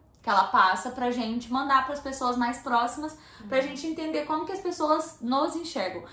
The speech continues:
Speaker 1: Só que esse questionário, ele é, como é que fala?
Speaker 2: Ele é anônimo, a gente
Speaker 1: Ele é
Speaker 2: faz
Speaker 1: anônimo,
Speaker 2: anônimo.
Speaker 1: a pessoa pode responder e falar o que quiser, né?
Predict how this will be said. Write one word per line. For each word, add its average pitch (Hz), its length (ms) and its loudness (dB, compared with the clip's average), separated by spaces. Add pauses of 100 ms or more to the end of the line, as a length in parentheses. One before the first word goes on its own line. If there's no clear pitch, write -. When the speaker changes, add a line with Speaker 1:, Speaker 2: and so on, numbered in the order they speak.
(140)
Speaker 1:
Só 262 160 2
que 277 120 -2
esse 302 100 -6
questionário, 269 680 0
ele 254 220 -2
é, 240 300 0
como 233 180 -6
é 233 40 -6
que 226 60 -12
fala? 220 360 -2
Speaker 2:
Ele 202 120 -6
é 208 100 -6
anônimo, 220 340 -8
a 180 40 -12
gente 180 120 -8
Speaker 1:
Ele 226 80 2
é 247 40 6
Speaker 2:
faz 285 140 4
Speaker 1:
anônimo, 226 260 6 (140)
Speaker 2:
anônimo. 180 220 -2
Speaker 1:
a 170 80 0
pessoa 214 320 0
pode 208 220 -2
responder 220 420 -4
e - 40 -8
falar 220 220 0
o 214 60 -4
que 233 120 -12
quiser, 302 540 -4 (100)
né? 208 380 -4